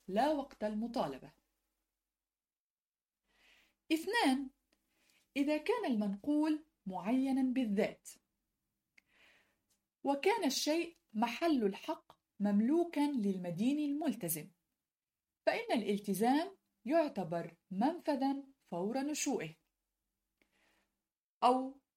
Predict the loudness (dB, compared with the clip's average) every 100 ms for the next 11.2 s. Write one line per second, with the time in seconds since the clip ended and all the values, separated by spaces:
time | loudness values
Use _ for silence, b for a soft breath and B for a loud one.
0 | _ -6 -2 -2 -2 2 4 4 0 -6
1 | _ _ -2 0 0 -2 -4 -4 -6 -8
2 | -16 _ _ _ -6 -2 -2 -4 0 2
3 | 2 0 -10 _ _ _ _ _ 0 2
4 | 2 -4 -8 _ -4 -2 -2 -2 -2 -2
5 | -2 -4 -4 -8 -6 -6 -2 -2 0 -2
6 | -4 -20 -20 _ _ _ -10 -8 -2 -2
7 | 0 -2 -4 -6 0 2 2 -2 -8 _
8 | _ _ b b b -10 -4 4 6 6
9 | 4 2 0 -2 0 0 0 -2 0 -2
10 | -4 -2 -2 0 -2 -4 -6 -4 -2 -2
11 | -4